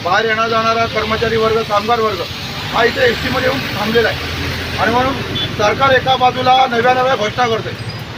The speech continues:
त्याच्या बजेटमध्ये आमच्याकडे तरतूद नाही म्हणून या लोकांना सातत्यानं दरवर्षी मोर्चे काढत असताना सुद्धा एसटीवाल्यांना झुलवते.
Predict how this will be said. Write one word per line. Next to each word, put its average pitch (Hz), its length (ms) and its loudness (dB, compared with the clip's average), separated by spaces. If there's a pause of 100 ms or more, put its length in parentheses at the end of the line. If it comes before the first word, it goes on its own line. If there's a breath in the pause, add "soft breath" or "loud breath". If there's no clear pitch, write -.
(220)
त्याच्या 196 240 2
बजेटमध्ये 247 540 2
आमच्याकडे 247 420 2
तरतूद 240 280 0
नाही 247 160 4
म्हणून 254 280 0
या 247 120 2
लोकांना 247 360 0
सातत्यानं 247 640 0 (500)
दरवर्षी 240 380 0
मोर्चे 240 320 0
काढत 247 180 2
असताना 247 300 0
सुद्धा 254 200 0
एसटीवाल्यांना 247 560 2
झुलवते. 220 400 0